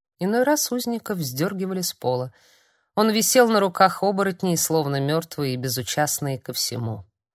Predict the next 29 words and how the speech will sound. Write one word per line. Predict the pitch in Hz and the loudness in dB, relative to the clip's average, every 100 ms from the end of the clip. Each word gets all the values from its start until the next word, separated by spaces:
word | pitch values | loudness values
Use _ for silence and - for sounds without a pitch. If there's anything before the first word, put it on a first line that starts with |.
| _ _ - | _ _ -2
Его | 214 240 269 | 2 4 4
трепали | - 233 233 226 226 196 | 4 0 6 8 8 6
по | 185 | -2
щекам | 180 220 - 269 247 | -2 -4 2 4 4
в | 165 | 2
надежде, | 175 170 254 220 208 | 2 2 0 0 -4
что | - 196 | 0 0
обессиленный, | 175 175 - - 294 202 180 156 | 2 0 -2 2 2 2 0 0
измученный, | 135 147 277 262 - 175 170 | 0 0 0 0 -2 0 0
он | 185 | -2
все | - | -2
же | 269 | -2
начнет | 254 220 - 247 202 | 0 -2 0 0 0
говорить | 196 190 196 202 - | 4 4 4 -2 -4
хоть | 196 175 | -4 -4
что-то. | - 214 233 - 151 110 - - - _ _ _ _ _ _ | -4 2 2 4 2 2 -10 -20 -20 _ _ _ _ _ _
Но | 196 | -2
голова | 185 190 202 202 | 0 2 4 4
обережника | - 175 180 185 175 170 170 165 | 2 2 0 0 0 -2 -2 -2
лишь | 160 - - | -2 -2 -2
безжизненно | 156 165 165 151 143 131 | -2 -2 -2 -2 -2 -2
моталась | 131 131 - 135 123 - | -4 -6 -4 -2 -2 -4
туда-сюда. | 117 127 123 - 131 156 190 _ _ _ _ _ _ _ _ - | -6 -6 -6 -6 -2 -4 -4 _ _ _ _ _ _ _ _ -6
На | 180 180 | -4 -2
том | 302 269 | -2 -2
все | - 202 208 | -4 -6 -6
и | 190 | -8
заканчивалось. | 175 120 - 131 120 - 120 127 - - - _ _ - _ _ _ _ | -6 -8 -4 -4 -4 -8 -10 -10 -12 -16 -20 _ _ -20 _ _ _ _
Он | 160 165 170 156 | 0 2 2 -2